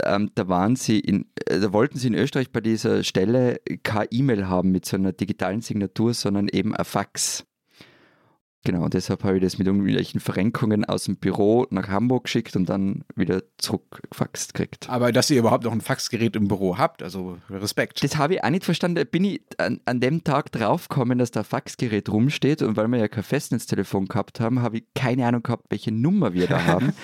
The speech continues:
Speaker 2: <laughs>
Speaker 1: Deshalb musste ich das ja nach Hamburg faxen, damit wir draufkommen, welche Nummer dieses Faxgerät hat.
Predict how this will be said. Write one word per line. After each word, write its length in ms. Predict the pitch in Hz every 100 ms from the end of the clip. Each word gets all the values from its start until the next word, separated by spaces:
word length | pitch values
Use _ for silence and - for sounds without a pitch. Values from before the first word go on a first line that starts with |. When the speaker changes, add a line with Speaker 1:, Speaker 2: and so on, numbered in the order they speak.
| -
Speaker 2:
<laughs> 220 | - -
Speaker 1:
Deshalb 280 | 117 127 131
musste 260 | 170 -
ich 40 | 123
das 120 | 123
ja 80 | 131
nach 200 | 110 120
Hamburg 380 | 139 175 123 -
faxen, 500 | 101 - - 151 139
damit 340 | 117 127 -
wir 100 | 117
draufkommen, 560 | 101 98 127 - 127 113
welche 220 | 110 117
Nummer 420 | 127 160 120 87 _ _ -
dieses 200 | 101 104
Faxgerät 600 | - - - - - -
hat. 260 | 123 -